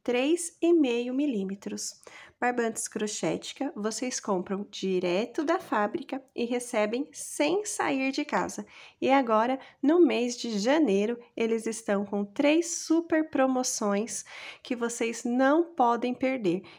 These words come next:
E você que segue o nosso canal, que é inscrito aqui no nosso canal, tem também cupom de desconto no frete. Então, desce aqui embaixo na descrição do vídeo para ter todos os detalhes dessas promoções para o mês de janeiro,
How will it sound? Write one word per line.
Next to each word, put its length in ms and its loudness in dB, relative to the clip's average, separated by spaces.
E 80 0
você 400 -2
que 300 -2
segue 420 -2
o 40 2
nosso 380 2
canal, 380 0
que 140 -8
é 20 -2
inscrito 640 -6
aqui 180 -6
no 140 0
nosso 400 0
canal, 400 0
tem 220 4
também 400 2
cupom 540 4
de 100 0
desconto 640 -2
no 80 0
frete. 580 -2
Então, 480 -2
desce 520 2
aqui 200 2
embaixo 560 2
na 300 2
descrição 680 0
do 120 -4
vídeo 360 -6
para 260 4
ter 440 -2
todos 500 2
os 140 2
detalhes 680 0
dessas 380 -4
promoções 840 -4
para 300 0
o 20 2
mês 320 2
de 120 -4
janeiro, 560 2